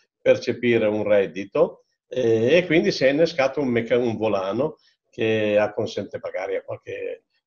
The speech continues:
eh, perso-, qualche famiglia di, di migliorare condizioni di vita, di consentire ai figli di studiare, insomma, e soprattutto di imparare un mestiere,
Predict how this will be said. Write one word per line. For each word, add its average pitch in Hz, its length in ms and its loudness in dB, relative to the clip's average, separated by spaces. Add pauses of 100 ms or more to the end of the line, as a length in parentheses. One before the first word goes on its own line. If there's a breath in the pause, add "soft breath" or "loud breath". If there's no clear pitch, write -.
eh, 57 840 -8 (840)
perso-, - 340 -14
qualche 120 300 -6
famiglia 113 580 -2 (380 soft breath)
di, 110 460 -2
di 98 720 -6 (280 soft breath)
migliorare 117 520 4
condizioni 117 460 -2
di 143 100 0
vita, 180 340 0
di 107 120 0
consentire 107 480 -6
ai 104 60 -6
figli 104 200 -10
di 110 120 -8
studiare, 147 540 0
insomma, 107 360 -4
e 165 100 -2
soprattutto 202 480 -4
di 127 100 0
imparare 110 380 0
un 107 80 -4
mestiere, 110 600 -4